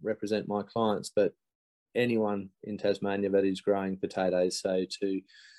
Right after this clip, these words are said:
to bring attention to any issues that we may be having down here, and, yeah, to,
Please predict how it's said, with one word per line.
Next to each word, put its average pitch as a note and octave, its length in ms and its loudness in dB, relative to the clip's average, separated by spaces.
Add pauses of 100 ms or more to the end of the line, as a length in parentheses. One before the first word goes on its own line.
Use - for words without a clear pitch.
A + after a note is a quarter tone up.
(200)
to G#2+ 280 6
bring A2 520 0 (100)
attention G#2 540 -4
to G#2 160 0
any G#2 200 -2
issues G2+ 360 -6
that G2+ 140 0
we G2+ 120 -6
may G2+ 180 -4
be G2 180 -10
having G2+ 380 -2 (340)
down A#2+ 320 0
here, C#3+ 400 0
and, A2+ 600 -4
yeah, G#2+ 160 0 (160)
to, G2+ 340 -2